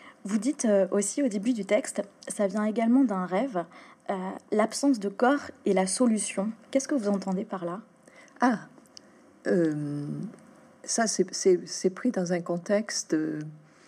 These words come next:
Speaker 2: où, euh, tout, on est,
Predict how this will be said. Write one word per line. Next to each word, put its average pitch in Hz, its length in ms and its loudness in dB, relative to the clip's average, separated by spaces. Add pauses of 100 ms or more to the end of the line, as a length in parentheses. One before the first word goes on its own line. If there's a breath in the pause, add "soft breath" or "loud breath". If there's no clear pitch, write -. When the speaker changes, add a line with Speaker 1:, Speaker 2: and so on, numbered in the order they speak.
(540 soft breath)
Speaker 2:
où, 170 320 0
euh, 156 280 -2 (1700 loud breath)
tout, 233 140 0 (120)
on 202 120 4
est, 190 160 4